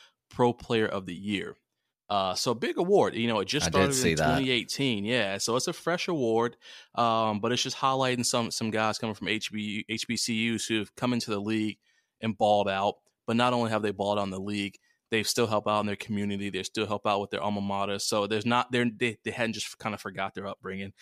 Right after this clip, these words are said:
Speaker 1: which is great because you know who else is on that list?
Speaker 2: No.
Speaker 1: The Maniac. Of course, the, the S C State
Speaker 2: Hey.
Speaker 1: graduate. Yeah, so he won it back in, uh, twenty nineteen. Oh, sh-, yeah, twenty nineteen. So we got two Colts players on that list for award that just started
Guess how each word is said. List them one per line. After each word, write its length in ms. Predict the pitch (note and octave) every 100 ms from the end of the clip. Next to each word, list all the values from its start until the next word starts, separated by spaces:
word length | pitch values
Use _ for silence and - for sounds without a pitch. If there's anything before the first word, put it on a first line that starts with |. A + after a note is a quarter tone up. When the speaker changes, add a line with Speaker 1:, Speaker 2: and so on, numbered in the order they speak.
| - - _
Speaker 1:
which 180 | G3+ F#3+
is 120 | C3+
great 320 | G#2 B2+ F2+
because 500 | G#2+ - A#2 G#2+ G#2 -
you 80 | B2
know 120 | C3
who 140 | B2+
else 160 | C#3 D3+
is 80 | C#3+
on 120 | D3+
that 160 | D3+ D3+
list? 380 | E3+ F3+ - - _ _ _ _ _ -
Speaker 2:
No. 320 | F2 F2 D#2+ C#2+ _ _
Speaker 1:
The 60 | G2
Maniac. 680 | G2 A2 A#2+ G#2+ F#2 F2+ - _ _ _ _ -
Of 100 | -
course, 160 | A2 A2
the, 300 | G#2+ G2 F#2+
the 180 | G2+ -
S 160 | A2 A2
C 100 | B2+
State 260 | A#2+ B2 A#2+
Speaker 2:
Hey. 40 | F#2
Speaker 1:
graduate. 580 | B2 B2+ D#2 G2+ G2 G2
Yeah, 420 | G#2+ C3+ A2+ G2+
so 160 | -
he 160 | A2 C#3
won 200 | C3 C3+
it 120 | A#2+
back 280 | A2+ A2+ -
in, 120 | A#2
uh, 120 | A2 G#2
twenty 280 | - A#2+
nineteen. 760 | A2+ A#2 B2 G#2 - G#2+ G#2 G#2 - - -
Oh, 40 | C#3
sh-, 140 | -
yeah, 140 | B2 A#2+
twenty 240 | - A#2
nineteen. 500 | A2 A2 F#2 - G#2
So 260 | G#2 B2 G#2
we 140 | C3
got 220 | E3+ C#3
two 160 | - F3
Colts 240 | - D#3+
players 340 | - D3 C#3+ B2+
on 120 | B2
that 180 | A2 G2+
list 340 | C3 B2 -
for 120 | -
award 340 | G#2+ G#2 A#2 G#2+
that 140 | G2
just 180 | G#2 A#2
started 340 | - A2+ G#2+